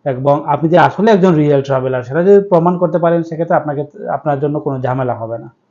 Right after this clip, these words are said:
ঠিক আছে? আর ফ্যামিলির ক্ষেত্রে তো কখনোই ঝামেলা হয় না।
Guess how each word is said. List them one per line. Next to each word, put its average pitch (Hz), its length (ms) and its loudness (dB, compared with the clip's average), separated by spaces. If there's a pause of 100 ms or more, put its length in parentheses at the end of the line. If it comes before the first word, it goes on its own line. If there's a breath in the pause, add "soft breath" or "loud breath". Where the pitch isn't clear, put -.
(360)
ঠিক 202 120 -4
আছে? 202 200 -2
আর 131 80 0
ফ্যামিলির 156 320 0
ক্ষেত্রে 180 200 0
তো 185 100 0
কখনোই 165 340 2
ঝামেলা 151 280 4
হয় 147 160 -2
না। 180 240 -4